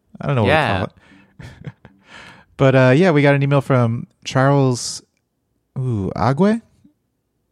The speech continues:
Speaker 1: I'm, I'm not sure how to pronounce
Speaker 2: Yeah.
Speaker 1: his last name. I don't even know if he wants me to say his last name.
Speaker 2: Let's just say
Speaker 1: But, uh,
Speaker 2: Charles.
Speaker 1: yes, Charles. He sent a, a very nice email. He said he loves the podcast.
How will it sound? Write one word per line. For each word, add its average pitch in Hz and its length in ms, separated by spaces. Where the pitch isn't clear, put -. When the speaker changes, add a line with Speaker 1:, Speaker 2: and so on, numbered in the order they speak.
Speaker 1:
I'm, 127 280
I'm 131 80
not 143 120
sure - 180
how 131 40
to 117 80
pronounce 101 240
Speaker 2:
Yeah. 92 40
Speaker 1:
his 95 40
last 101 240
name. - 180
I - 340
don't 165 60
even 151 80
know 131 60
if 113 60
he 120 40
wants 117 240
me 123 60
to 113 60
say - 120
his 101 140
last - 260
name. - 80
Speaker 2:
Let's 165 140
just - 80
say 214 140
Speaker 1:
But, - 120
uh, 120 100
Speaker 2:
Charles. - 380
Speaker 1:
yes, 147 300
Charles. 139 320
He 143 80
sent 147 240
a, 127 260
a 131 80
very 151 240
nice 139 300
email. 123 240
He 117 100
said 131 220
he 123 80
loves 123 260
the 139 80
podcast. 127 800